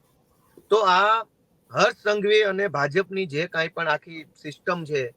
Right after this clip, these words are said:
એ ગુજરાતની જનતાને મૂર્ખ બનાવી, છેતરી અને ગુજરાતને ડ્રગ્સના દૂષણની અંદર હોમી દેવા માટેની જે કોશિશ કરે છે એ બહુ જ દુર્ભાગ્યપૂર્ણ છે. એક વખત જો બેન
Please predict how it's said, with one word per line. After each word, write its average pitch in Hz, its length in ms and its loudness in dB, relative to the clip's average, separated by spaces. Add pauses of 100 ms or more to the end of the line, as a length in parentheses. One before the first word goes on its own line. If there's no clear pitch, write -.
(260)
એ 139 120 -12
ગુજરાતની 165 640 -4
જનતાને 156 520 -4 (960)
મૂર્ખ 190 400 2
બનાવી, 165 480 2
છેતરી 165 420 -2 (220)
અને 147 160 -6 (140)
ગુજરાતને 175 680 0
ડ્રગ્સના 170 680 -2 (100)
દૂષણની 160 520 -6
અંદર 156 240 -2 (840)
હોમી 240 340 2
દેવા 240 300 6
માટેની 196 360 -4
જે 185 60 0
કોશિશ 190 520 -10
કરે 185 200 -4
છે 175 160 -10
એ 151 100 -14
બહુ 147 80 -2 (100)
જ 151 120 -12
દુર્ભાગ્યપૂર્ણ 120 840 -10
છે. 147 100 -8
એક 165 140 -12
વખત 185 320 -6
જો 196 80 4
બેન 190 260 0